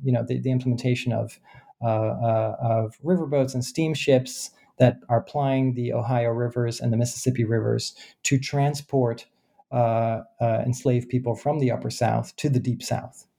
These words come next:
right? And, um, these same waterways are, are providing a means of escape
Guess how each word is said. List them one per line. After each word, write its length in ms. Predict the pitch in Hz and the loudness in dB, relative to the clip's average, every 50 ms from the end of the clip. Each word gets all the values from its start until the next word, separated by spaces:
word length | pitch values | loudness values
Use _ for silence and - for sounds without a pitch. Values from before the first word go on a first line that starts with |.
| _ _ _ _ _ _ _ - | _ _ _ _ _ _ _ -4
right? 200 | 107 104 117 127 - - - _ _ _ _ _ - - _ _ | -2 0 0 -2 -4 -6 -12 _ _ _ _ _ -20 -20 _ _
And, 560 | - 127 123 123 123 123 120 123 120 120 - | -4 -2 0 0 0 0 0 -2 -2 -4 -4
um, 720 | 113 131 127 123 120 117 117 117 117 117 - - - 190 190 - _ _ | -4 -2 0 2 2 2 0 -2 -2 -4 -6 -10 -12 -12 -12 -12 _ _
these 300 | 127 156 160 139 - - | -2 0 0 0 0 -2
same 260 | - 165 170 160 131 | -2 0 0 0 0
waterways 720 | 113 123 156 170 139 120 113 113 113 117 120 127 123 - - - _ - | 2 2 2 2 2 0 0 -2 -2 -2 -2 -2 -4 -6 -8 -14 _ -6
are, 460 | 135 131 127 127 127 127 127 127 - | -2 -2 0 2 2 0 0 -2 -4
are 160 | 127 123 120 120 | -2 -2 -2 -2
providing 560 | - - 131 117 120 120 127 135 135 131 123 | 0 0 0 0 0 0 0 0 0 0 0
a 60 | 120 | 0
means 240 | 123 131 139 131 131 | 0 0 0 0 -2
of 80 | 117 | -4
escape 480 | 113 110 - - - 180 170 139 127 - | -4 -6 -6 -2 0 2 2 2 0 -4